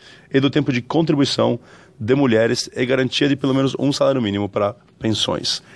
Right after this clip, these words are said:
A economia em dez anos está sendo estimada entre oitocentos e cinquenta e novecentos bilhões para essa proposta que será apresentada hoje. Lembrando que o projeto original era de um ponto dois trilhões e a gente vê essa cifra como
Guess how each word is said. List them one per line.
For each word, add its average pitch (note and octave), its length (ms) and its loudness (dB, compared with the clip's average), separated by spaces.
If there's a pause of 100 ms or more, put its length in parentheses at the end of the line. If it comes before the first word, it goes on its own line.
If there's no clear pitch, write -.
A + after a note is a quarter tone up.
(280)
A A2+ 80 0
economia C#3 420 2
em E3 60 2
dez B2 260 0
anos C3 160 -2
está - 160 -6
sendo B2 220 -6
estimada A#2 440 -2
entre A2+ 160 -2
oitocentos D3 380 0
e C#3 140 0
cinquenta B2+ 440 -2
e B2+ 40 2
novecentos A#2+ 480 -2
bilhões A#2 560 0 (400)
para A#2 100 0
essa B2 180 0
proposta B2+ 480 -2
que - 60 -18
será A2+ 140 -2
apresentada A2 540 -2
hoje. A#2+ 360 0 (320)
Lembrando A#2 320 2
que - 80 -4
o B2+ 60 0
projeto A#2 320 0
original A2 340 2
era A2+ 140 2
de G#2 100 0
um B2+ 80 2
ponto B2+ 300 -2
dois G#2+ 300 0 (360)
trilhões C#3+ 540 2
e B2+ 100 0
a C3 40 4
gente D3+ 260 -2
vê A#2+ 120 2
essa D#3+ 200 0
cifra D#3+ 320 -2
como E3 280 0